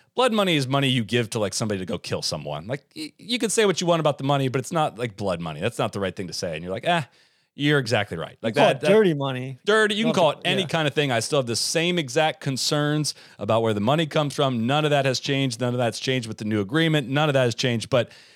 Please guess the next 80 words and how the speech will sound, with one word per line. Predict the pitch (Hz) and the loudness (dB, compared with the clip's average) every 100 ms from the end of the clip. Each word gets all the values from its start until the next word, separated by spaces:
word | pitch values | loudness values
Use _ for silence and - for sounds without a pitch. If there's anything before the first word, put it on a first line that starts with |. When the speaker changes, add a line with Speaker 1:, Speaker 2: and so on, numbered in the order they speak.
| _ | _
Speaker 1:
at | - 120 | -4 -4
some | - 196 180 | 0 0 0
po-, | 165 | 2
uh, | 139 | 0
so | 127 151 | 2 2
I | |
did | 139 170 | 2 0
a | 170 | 0
search | 180 165 | 0 2
on | 151 | 0
Twitter. | 123 160 | 0 2
I | 156 | 2
was | |
like, | 117 | 0
"Did | 196 | 0
I | 240 | 0
ever | 214 | 0
say | - | 2
that | 180 | 2
on | 156 135 | 2 0
t-, | |
I | - | 0
know | 143 160 170 | 0 4 4
I've | 151 | 4
said | 156 | 2
it | 143 | 2
on | 131 | 2
the | |
pod. | 113 131 120 | 2 4 4
I'm | 110 135 | 2 0
not | 131 | 0
gonna | 120 113 | 0 0
delete | 92 104 104 101 | -2 -2 -2 0
any | 98 | 0
of | 95 | 2
that. | 95 95 | 2 2
Whatever. | 92 104 95 82 80 | 2 2 2 -2 -6
I, | |
I | 82 | -6
don't | 104 104 90 | -4 -4 -4
care | 104 | -4
that | 92 | -4
much | 90 | -4
about | - 92 | -4 -2
that." | 95 87 | -2 -2
But, | |
like, | 110 98 - - - _ | -2 -2 -6 -20 -20 _
did | - | -2
I | 247 | 2
ever | 254 | 2
say | 240 | 2
it | 226 | 4
on | 196 | 2
Twitter? | - 202 196 185 - | 4 4 6 4 0
Did | 196 | 0
a | 190 | 2
search. | - 175 - | 2 0 0
Couldn't | 190 | -2
remember | 175 165 151 | 0 2 2
if | |
I | |
did. | 135 135 131 - _ _ | 2 0 -2 -18 _ _
I | - 135 | 0 0
said | 143 170 147 | 2 2 4
it | |
at | 113 104 | 4 0
one | 104 120 151 175 196 208 | -2 2 4 4 2 0
point | - 165 175 185 - | 0 2 4 2 -2
in | 117 117 | -2 0
one | 117 156 175 | 2 2 0
tweet | - 160 151 | 0 0 0
in | 123 | -2
February | - 147 151 143 | 0 0 2 4
of | 127 | 2
twenty | - 139 131 | 2 0 0
twenty-two | - 127 - 135 | 0 0 2 2
about | 127 107 | 4 2
a | 98 | 0
joke | 87 131 139 139 - | 0 2 4 2 0
with | 107 | -2